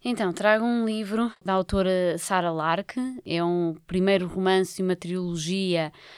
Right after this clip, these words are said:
retrata aqui uma saga familiar e tem como título No País da Nuvem Branca. Como subtítulo, Até Onde Precisamos de Ir para Encontrarmos o Nosso Destino.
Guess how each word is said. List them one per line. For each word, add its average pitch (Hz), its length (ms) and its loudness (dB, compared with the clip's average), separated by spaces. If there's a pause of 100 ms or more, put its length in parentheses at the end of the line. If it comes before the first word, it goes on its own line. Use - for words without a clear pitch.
(120)
retrata 180 420 -4
aqui - 160 -8
uma 175 140 -2
saga 175 400 -4
familiar 160 800 -2 (320)
e 170 100 -6
tem 175 220 -2
como 180 460 0
título 190 500 -4
No 202 180 2
País 202 400 0
da 185 140 2
Nuvem 190 320 2
Branca. 147 460 -4 (440)
Como 180 200 0
subtítulo, 214 560 -4
Até 208 180 0
Onde 202 220 2
Precisamos 185 520 -2
de 175 100 -4
Ir 196 160 -2
para 202 120 -2
Encontrarmos 185 680 -2
o 190 60 -2
Nosso 185 320 -2
Destino. - 460 -10